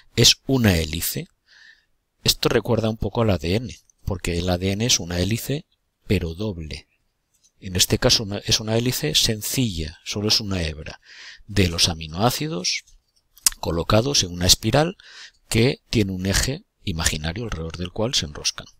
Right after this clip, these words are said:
¿vale? Entonces, la estructura primaria de una proteína es la secuencia lineal de aminoácidos y la estructura secundaria es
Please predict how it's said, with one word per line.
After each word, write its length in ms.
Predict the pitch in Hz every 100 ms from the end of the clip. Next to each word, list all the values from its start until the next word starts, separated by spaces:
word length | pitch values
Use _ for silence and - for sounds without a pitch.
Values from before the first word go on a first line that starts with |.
| _ _ _ -
¿vale? 200 | 90 - - - - - -
Entonces, 560 | - 92 95 - - - - _ _ _ _ - -
la 100 | 92
estructura 400 | 85 82 - 87
primaria 320 | - 98 120
de 80 | 90
una 120 | 80
proteína 560 | 85 90 123 131 151 175
es 220 | - 104 120
la 80 |
secuencia 340 | 110 - 98 113
lineal 300 | 95 82 90
de 60 |
aminoácidos 680 | 82 76 67 - 95 127 - - - - - - _
y 60 | -
la 60 | 104
estructura 340 | - 82 80
secundaria 600 | 101 110 123 139 127 156 _ _
es 340 | 98 104 -